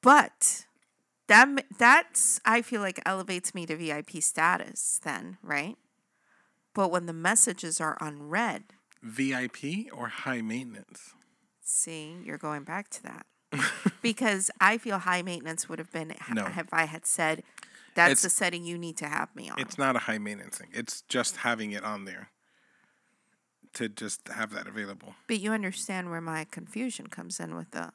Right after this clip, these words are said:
Speaker 1: unread messages. It's like,
Speaker 2: Yes.
Speaker 1: why would you go through the trouble of having an,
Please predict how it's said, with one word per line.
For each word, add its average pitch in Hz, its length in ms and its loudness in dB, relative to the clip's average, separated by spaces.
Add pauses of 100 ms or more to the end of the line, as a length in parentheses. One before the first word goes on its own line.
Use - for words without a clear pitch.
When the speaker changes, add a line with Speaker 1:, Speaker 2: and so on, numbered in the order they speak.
Speaker 1:
unread 147 360 -4
messages. - 760 -8 (680)
It's 196 160 -2
like, 202 120 2
Speaker 2:
Yes. - 60 -12
Speaker 1:
why 226 260 10
would 277 240 -4
you 240 120 -2
go 220 200 0
through 220 180 -8
the 202 100 -6
trouble - 600 -2 (500)
of 190 140 -2
having 190 340 2
an, 170 140 -8